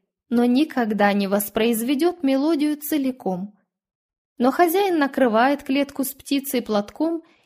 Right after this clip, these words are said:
и помещает ее туда, где птица будет слышать только одну песню, которой ей надо научиться.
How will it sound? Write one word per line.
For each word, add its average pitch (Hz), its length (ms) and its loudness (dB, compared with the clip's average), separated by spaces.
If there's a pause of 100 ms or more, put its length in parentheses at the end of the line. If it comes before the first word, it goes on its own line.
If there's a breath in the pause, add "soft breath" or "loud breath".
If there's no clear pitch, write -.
(120 soft breath)
и 285 80 2
помещает 330 640 0
ее 294 220 2
туда, 277 380 -2 (320 soft breath)
где 240 220 0
птица 370 420 0
будет 294 300 0
слышать 330 520 -2
только 339 340 -2
одну 277 560 0
песню, 208 640 -4 (240 soft breath)
которой 277 500 0
ей 233 220 2
надо 214 340 2
научиться. 220 840 -4